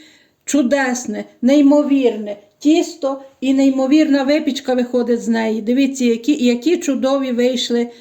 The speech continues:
котлети в тісті. Яка це с-, неймовірна смакота, яке тісто кла-, е, класне яке, дивіться, яке, яке чудове, пористе, ніжне,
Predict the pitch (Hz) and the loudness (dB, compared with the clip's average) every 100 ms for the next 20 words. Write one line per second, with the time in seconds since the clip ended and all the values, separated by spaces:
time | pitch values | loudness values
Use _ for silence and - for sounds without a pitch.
0 | _ _ - 233 247 254 254 240 240 233 | _ _ -6 -4 -2 -2 -2 -2 -2 -4
1 | 220 - 233 226 311 320 330 269 - 247 | -4 -4 -4 -4 -4 -4 -4 -6 -2 0
2 | 247 247 269 269 262 262 240 240 233 240 | 2 2 2 2 0 0 -2 -2 -6 -4
3 | 233 226 220 220 285 294 277 294 294 - | -4 -4 -4 -2 -2 0 2 2 2 -2
4 | 240 240 - - _ - 247 262 233 240 | -4 -4 -14 -20 _ -2 0 0 -2 -2
5 | 240 277 311 294 - 240 226 220 220 214 | -2 0 0 -2 -2 0 0 -2 -4 -4
6 | 233 233 220 - 202 220 233 - 370 381 | -2 -2 -4 -8 -4 -2 -2 -2 -2 -2
7 | - 247 247 247 233 220 226 285 302 277 | -4 -2 -2 -2 -2 -6 -4 -2 0 0
8 | 240 - 214 214 - - - 277 311 240 | -6 -6 -6 -8 -10 -6 2 4 4 2
9 | 208 214 | -2 -4